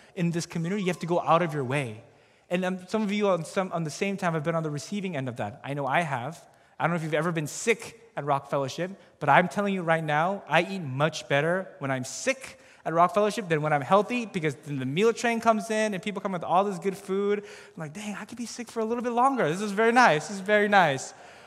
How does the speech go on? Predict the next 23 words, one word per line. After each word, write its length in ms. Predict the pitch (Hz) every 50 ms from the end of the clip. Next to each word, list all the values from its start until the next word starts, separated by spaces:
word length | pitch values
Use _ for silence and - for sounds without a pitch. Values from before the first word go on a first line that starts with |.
| - -
Right? 240 | 202 254 269 240 196
But 200 | 233 226 180 185
if 240 | 208 220 165 156 -
being 260 | - 254 269 277 262
on 100 | 247 226
the 80 | 214 196
receiving 480 | 190 185 - - 233 247 220 240 214
end 100 | 170 170
of 80 | 170 156
that 140 | 156 139 139
is 140 | 170 170
just 340 | - 190 165 - - - -
so, 520 | - 214 220 233 233 233 233 233 233 226 - - - - _ _ _ _
there's 220 | - 214 202 - -
something 360 | - 233 240 240 233 233 214
about 440 | 180 151 - 147 131 151 185 185 170
it 160 | 127 113 - - - - - _ _ _ _ _ _ _ _
that 100 | - 165
you 240 | 151 135 156 196 220
just 180 | 196 226 - -
feel, 120 | 196 156 117
this 280 | - 226 233 196 - 226
is, 420 | 208 180 165 147 - - - -